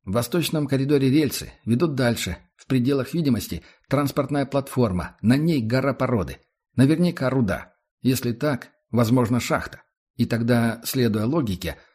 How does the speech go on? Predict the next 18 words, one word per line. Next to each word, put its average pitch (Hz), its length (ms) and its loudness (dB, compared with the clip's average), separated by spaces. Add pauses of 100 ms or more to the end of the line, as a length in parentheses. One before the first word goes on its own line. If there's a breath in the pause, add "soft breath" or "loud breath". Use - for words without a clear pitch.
(300 soft breath)
он 120 140 8
не 120 60 8
закончил 104 640 0
и 98 60 0
замолк, 107 560 0
переводя 107 400 0
взгляд 104 420 -2
со 95 140 -6
Знайки 120 360 0
на 107 140 2
Мудрого. 69 440 -2 (340)
«И 104 180 -2
тогда 139 320 2
получается, 139 600 0
что - 160 -2
я 139 160 2
всё-таки 123 440 -2
прав», 120 480 -2